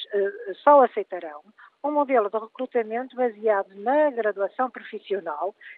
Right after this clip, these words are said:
que é o único modelo que é transparente, e nós, eu saliento esta palavra de transparente, porque nós precisamos de transparência num país em que vemos que, que pouca há neste momento, não é?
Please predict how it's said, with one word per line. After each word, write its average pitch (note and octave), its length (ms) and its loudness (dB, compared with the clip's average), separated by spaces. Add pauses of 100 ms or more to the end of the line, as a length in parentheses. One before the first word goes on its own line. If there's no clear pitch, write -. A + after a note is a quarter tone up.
(120)
que C#4+ 140 4
é A3+ 240 8
o D4+ 280 2
único D#4+ 300 -6
modelo A#3+ 460 -2
que C4 260 0
é G3+ 200 4 (120)
transparente, A3 920 -4 (160)
e A#3+ 200 -10
nós, C#4 240 6 (800)
eu C#4 300 4
saliento D#4 440 0
esta B3+ 220 -2
palavra A#3+ 400 4
de G#3+ 120 -10
transparente, B3 760 -10
porque C#4 180 -20
nós D4+ 140 -6
precisamos A3+ 520 -4
de G#3 120 -16 (120)
transparência A3+ 920 0
num C4+ 160 -6
país B3 520 -2 (440)
em B3+ 120 -4
que A#3 120 -14
vemos B3+ 340 -2
que, D4+ 180 -8
que - 340 -10
pouca D4+ 280 4
há G#3 400 2
neste A#3+ 380 -10
momento, G3+ 520 -10
não G#3 140 -6
é? B3 180 0